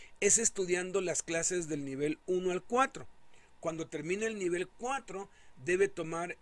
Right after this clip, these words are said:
el entrenamiento de liderazgo avanzado, que es el callado del pastor. Los del centro realmente son las personas que hacen funcionar a la iglesia, los que ya iniciaron iglesia en su casa u otra casa.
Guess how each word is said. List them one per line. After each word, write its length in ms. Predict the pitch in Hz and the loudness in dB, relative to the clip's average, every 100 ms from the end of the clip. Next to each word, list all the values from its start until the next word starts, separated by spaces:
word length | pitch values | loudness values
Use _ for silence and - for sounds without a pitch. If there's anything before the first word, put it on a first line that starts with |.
| - | -8
el 140 | 151 | -8
entrenamiento 880 | 147 - 139 139 147 175 180 - 185 | -8 -8 -8 -8 -4 -4 -4 -4 -4
de 100 | 156 | -4
liderazgo 540 | 135 127 123 143 143 | -6 -8 -6 -4 -4
avanzado, 640 | 147 143 139 185 180 156 139 | -6 -6 -6 -2 -2 -2 -8
que 100 | 151 | -4
es 100 | 139 | -4
el 120 | 156 | -4
callado 380 | - 139 143 143 | -8 -6 -4 -6
del 160 | 131 120 | -6 -8
pastor. 460 | 127 120 160 147 - - - - - - | -10 -6 -4 -4 -6 -12 -14 -20 -20 -10
Los 180 | 147 147 | -6 -4
del 160 | 165 | 0
centro 540 | - 240 254 - 180 185 - - | 2 2 0 -6 -6 -6 -12 -12
realmente 640 | - 208 226 220 226 226 214 | -2 -2 0 -2 -6 -4 -4
son 320 | - 202 220 | -4 -4 -6
las 180 | 220 - | -6 -6
personas 640 | - 151 - 180 185 180 | -6 -6 -6 -6 -6 -8
que 160 | - 160 | -6 -6
hacen 300 | 156 175 175 | -6 -8 -10
funcionar 600 | - 147 - 131 135 147 | -12 -12 -12 -12 -10 -8
a 80 | 147 | -6
la 100 | 151 | -8
iglesia, 520 | 143 175 180 143 127 - - - - - | -4 -2 -2 -4 -6 -16 -20 -20 -18 -6
los 220 | 160 160 | -4 -4
que 200 | - 147 | -6 -6
ya 140 | 160 | -4
iniciaron 680 | 175 190 185 175 156 160 175 | -2 -2 -2 -2 -2 -4 -4
iglesia 460 | 165 135 135 135 160 | -4 -4 -6 -6 -6
en 100 | 160 | -6
su 180 | 170 - | -6 -2
casa 460 | 170 165 - 180 - | 0 0 -2 -8 -10
u 180 | 135 139 | -8 -6
otra 260 | 143 135 127 | -6 -10 -12
casa. 360 | 127 - - | -12 -12 -14